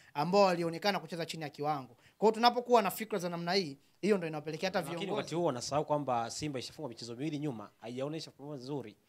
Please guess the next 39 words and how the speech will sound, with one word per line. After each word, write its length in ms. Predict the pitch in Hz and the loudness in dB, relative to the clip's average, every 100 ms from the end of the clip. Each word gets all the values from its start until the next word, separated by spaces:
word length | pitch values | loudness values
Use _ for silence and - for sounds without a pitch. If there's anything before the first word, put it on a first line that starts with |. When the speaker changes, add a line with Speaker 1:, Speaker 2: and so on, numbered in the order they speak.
| _ _ _ | _ _ _
Speaker 2:
katika 200 | 120 120 | -10 0
baadhi 180 | 139 131 | 0 0
ya 40 | |
michezo. 380 | 117 - 107 - - | -4 -8 -8 -10 -2
Speaker 1:
Ya, 240 | 180 165 | 0 2
iko 200 | 160 180 | 0 2
hivyo. 240 | 190 151 | 2 0
Kwa 220 | 123 - 214 | -4 4 8
hiyo 120 | 240 | 8
hiyo 160 | 254 | 6
ni 100 | 214 | 4
miemko 540 | 185 180 202 233 220 190 | 2 2 2 2 4 4
ya 120 | 165 | 4
viongozi. 500 | 156 170 175 185 147 | 2 0 2 0 4
Kwa 80 | 202 | 4
hata 140 | 233 | 4
viongozi 360 | 208 196 233 208 | 4 4 4 6
wa 80 | 190 | 6
Yanga 300 | 240 254 214 | 6 4 4
baada 200 | 190 190 | 6 4
ya 60 | |
kufungwa 340 | 180 - 233 208 | 2 0 4 4
zile 180 | 185 180 | 4 2
goli 220 | 180 196 | 2 2
nne 160 | 220 | 2
kwa 120 | 208 175 | 2 2
moja 280 | 202 190 | 2 6
hawakutarajia, 800 | 170 185 185 185 185 208 214 202 208 - - | 8 6 2 2 2 6 8 6 4 -16 -6
walishinda 580 | 151 151 143 190 208 196 | -2 -2 0 2 6 6
goli 180 | 185 185 | 6 4
moja 200 | 196 196 | 4 2
kwa 100 | 185 | 0
sifuri 240 | - 208 | -4 -4
katika 220 | 208 180 185 | -4 -2 -4
mchezo 200 | 190 190 | -2 -2
wa 60 | |
ligi 160 | 190 185 | -2 -2
kwao, 140 | 190 | -4
wakaona 340 | 185 180 180 | 0 0 0